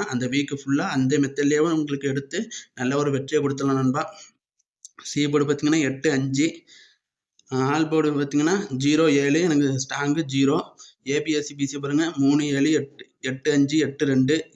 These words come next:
ஏழு ஜீரோ அஞ்சு ஏழு ஜீரோ எட்டு, ஜீரோ மூணு நாலு அஞ்சு நாலு ஜீரோ, எட்டு ரெண்டு நாலு ஏழு ஜீரோ ரெண்டு. பாக்ஸ் பாருங்க, ரெண்டு அஞ்சு ஜீரோ, ஏழு ஜீரோ நாலு,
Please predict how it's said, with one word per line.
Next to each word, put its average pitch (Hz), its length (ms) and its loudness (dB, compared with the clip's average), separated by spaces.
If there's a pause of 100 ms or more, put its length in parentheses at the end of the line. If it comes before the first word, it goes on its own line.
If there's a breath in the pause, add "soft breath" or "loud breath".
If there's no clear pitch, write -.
ஏழு 151 240 2
ஜீரோ 143 340 2
அஞ்சு 139 340 2
ஏழு 147 220 2 (580 soft breath)
ஜீரோ 151 300 2
எட்டு, 135 320 0 (560 loud breath)
ஜீரோ 151 320 0
மூணு 156 320 4
நாலு 160 340 0
அஞ்சு 147 340 0
நாலு 143 320 0
ஜீரோ, 131 320 0 (560 loud breath)
எட்டு 131 300 -2
ரெண்டு 151 320 0
நாலு 147 380 -2
ஏழு 147 240 2 (180)
ஜீரோ 139 300 2
ரெண்டு. 131 360 2 (1500 loud breath)
பாக்ஸ் 139 300 -2
பாருங்க, 147 280 2
ரெண்டு 139 300 4
அஞ்சு 139 240 4
ஜீரோ, 135 280 2 (1120 loud breath)
ஏழு 156 300 2 (680 soft breath)
ஜீரோ 143 340 2
நாலு, 135 360 2